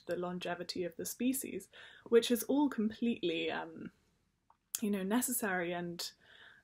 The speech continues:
um, I'm really gla-, grateful that they have those guidelines and that people keep to that. But it, um,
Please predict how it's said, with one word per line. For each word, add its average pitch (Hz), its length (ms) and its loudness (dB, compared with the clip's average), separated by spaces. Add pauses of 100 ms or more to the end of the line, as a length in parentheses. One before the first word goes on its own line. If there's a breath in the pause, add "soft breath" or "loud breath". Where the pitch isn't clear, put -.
(140 loud breath)
um, 185 440 -4 (100)
I'm 196 160 -6
really 190 200 -6
gla-, 190 320 -6
grateful 196 500 0
that - 240 -6
they 165 160 0
have 170 320 -4 (400)
those 180 260 -4
guidelines 175 720 -2
and 180 200 -6
that - 460 -6 (380)
people - 360 -8
keep - 300 -6
to - 120 -8
that. - 300 -6 (580 loud breath)
But 226 140 4
it, 233 160 4 (100)
um, 208 460 0